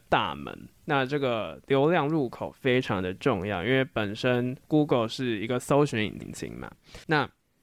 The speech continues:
浏览器呢，我们刚刚讲它是一个打开网络的通口，如果浏览器可以帮 Google 打广告的话，因为你进去内建的就是 Google 搜寻功能，那配合上 Google 各种方便的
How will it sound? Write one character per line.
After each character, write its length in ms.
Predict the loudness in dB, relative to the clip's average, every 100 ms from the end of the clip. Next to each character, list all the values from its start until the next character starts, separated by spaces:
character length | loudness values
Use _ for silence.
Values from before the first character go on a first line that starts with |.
| -2
浏 180 | 2 4
览 200 | 2 -2
器 300 | -4 -2 0
呢， 340 | 0 -2 -4 -10 _ -8
我 80 | -4
们 100 | 0
刚 100 | 2
刚 140 | 2
讲 200 | 0 -2
它 140 | 0 -2
是 160 | 0
一 80 | 0
个 100 | 0
打 200 | -2 -4
开 140 | 0 0
网 160 | 0
络 100 | -2
的 100 | -6
通 320 | -4 -2 -2
口， 160 | -2 -2
如 140 | 0
果 240 | 4 4 2
浏 120 | 2
览 200 | 0 -2
器 420 | -2 0 0 -2
可 160 | -4 0
以 120 | 0 -2 0
帮 380 | 2 2 -2 -8 _
Google 540 | 2 4 4 2 0
打 260 | 0 -2 -2
广 200 | 0 -4 -2
告 220 | 0 0
的 120 | 0
话， 280 | 0 0 0
因 100 | 2
为 80 | 2
你 140 | 2 -2
进 300 | -2 -2 -2
去 240 | -2 -2
内 260 | 0 0 0
建 220 | -2 -4
的 80 | -4
就 140 | -8
是 160 | -8 -8 0
Google 400 | 4 4 2 -4
搜 240 | 0 0
寻 240 | 2 -2 0
功 220 | 0 0
能， 200 | -4 -6
那 300 | -4 -2 -2 -6 _ -14 -2
配 220 | 2 2
合 180 | 0 -2
上 320 | 0 0 0
Google 540 | -2 0 0 -2 0
各 180 | 4 4
种 260 | 4 -2 -6
方 300 | -4 -2 0
便 200 | 0 0
的 160 | -4